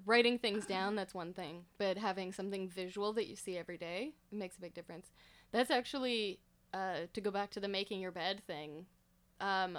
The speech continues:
when I started doing the making my bed every day was when I,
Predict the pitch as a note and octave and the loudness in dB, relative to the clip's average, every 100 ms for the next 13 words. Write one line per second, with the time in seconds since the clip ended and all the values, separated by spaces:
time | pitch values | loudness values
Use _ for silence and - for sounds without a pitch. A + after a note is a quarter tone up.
0 | - F#3+ G#3 F#3+ F#3+ - A3 G#3+ G3 F#3+ | -4 0 2 2 0 -2 0 2 2 0
1 | G3 G3 F#3+ F#3 F3 F3+ _ F#3 F3+ F3 | 2 2 2 0 -4 -8 _ -8 -4 -2
2 | E3 D#3 - _ G3+ G3 - G#3 F3+ F#3+ | -2 -6 -12 _ -2 0 0 -2 -2 0
3 | F3 F3+ F#3+ F#3 F#3+ F#3 F3+ F#3 G3 G#3+ | 0 0 -2 -2 0 0 0 -6 -2 0
4 | G3 G3 F3+ E3+ E3+ | 0 0 0 -2 -4